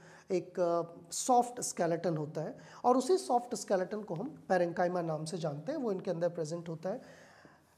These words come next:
इनमें बहुत सारे ऑर्गन सिस्टम्स नहीं हैं, लेकिन क्या-क्या है? They have longitudinal nervous system, नर्वस सिस्टम इनके अंदर प्रेजेंट है, एक्सक्रीटरी सेल्स इनके अंदर प्रेजेंट है।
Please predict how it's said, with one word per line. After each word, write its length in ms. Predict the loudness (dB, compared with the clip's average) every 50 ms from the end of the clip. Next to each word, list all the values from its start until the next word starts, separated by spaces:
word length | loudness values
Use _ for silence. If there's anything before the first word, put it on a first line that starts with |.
| _ _ _ _ _ _ 2
इनमें 280 | 6 6 8 6 6 6
बहुत 280 | 6 8 6 6 8
सारे 220 | 8 6 6 6 6
ऑर्गन 320 | 6 4 4 4 2 0
सिस्टम्स 460 | 0 0 -2 -2 0 -2 -2 -2 0
नहीं 240 | 0 2 4 4 4
हैं, 160 | 4 4 2
लेकिन 300 | 2 0 0 -2 -4 -4
क्या-क्या 500 | -6 -2 2 2 2 2 2 2 2 2
है? 420 | 2 2 2 0 0 0 -2 -10 -18 -20 -20 -20 _ _ _ _ _ _ _ _ -8 0
They 220 | 4 4 4 4 4 6
have 220 | 6 8 8 6 4 2 -6 -16 -20 -20 _ _ _ _ _ -4
longitudinal 800 | 2 6 6 6 6 6 2 0 0 0 0 0 2 2 2 2 2
nervous 440 | 2 2 2 0 -2 -2 -2 -4
system, 240 | -6 -6 -8 -8 -10 -14 -14 -18 -20 _ _ _ _ _ _ _ _ _ -2
नर्वस 360 | 2 4 4 4 4 2 0
सिस्टम 320 | -2 -4 -4 -4 -4 -4 -2
इनके 220 | -2 -4 -2 -2
अंदर 200 | -2 -2 -2 -2
प्रेजेंट 460 | -2 -2 -4 -4 -4 -4 -6 -6 -6
है, 80 | -6 -8 -8 -10 -20 -16 -10 -8
एक्सक्रीटरी 580 | -6 -6 -6 -6 -2 0 2 2 2 2 2 0
सेल्स 420 | 2 4 6 6 8 8 6 4
इनके 240 | 0 -2 -2 -2 -4
अंदर 200 | -4 -2 -4 -6
प्रेजेंट 460 | -6 -6 -8 -8 -8 -10 -12 -14 -18
है। 160 | -20 -20 _